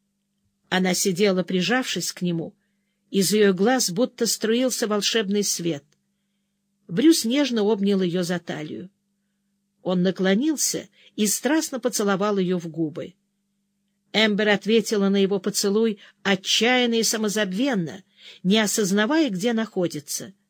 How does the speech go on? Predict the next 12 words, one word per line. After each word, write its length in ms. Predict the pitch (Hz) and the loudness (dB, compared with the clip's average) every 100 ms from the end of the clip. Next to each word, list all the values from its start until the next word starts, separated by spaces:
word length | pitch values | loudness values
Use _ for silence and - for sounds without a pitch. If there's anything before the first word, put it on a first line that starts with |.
| _ _ _ - - | _ _ _ -20 -4
Её 300 | - 247 269 233 | 2 4 6 4
жажда 440 | 277 320 247 269 | 4 2 2 2
раствориться 720 | 269 - 254 277 311 - 220 | 2 2 2 2 0 0 -2
в 80 | 190 | 0
нём, 280 | 190 151 160 - - - _ _ - _ | 0 -2 -10 -16 -20 -20 _ _ -20 _
оказаться 680 | 233 240 254 233 320 311 - | -2 2 2 4 4 2 -2
сокрушённой 880 | - 262 - 226 - 269 233 190 170 | 0 0 0 -2 0 2 4 4 2
и 40 | 160 | 0
смятой, 760 | - 196 294 311 202 170 - _ _ _ _ | 0 2 2 2 -2 -6 -8 _ _ _ _
не 160 | 196 202 | 2 2
знала 420 | 196 202 214 180 | 2 2 2 0
границ. 680 | 165 156 156 160 - - | -2 -6 -6 -10 -12 -18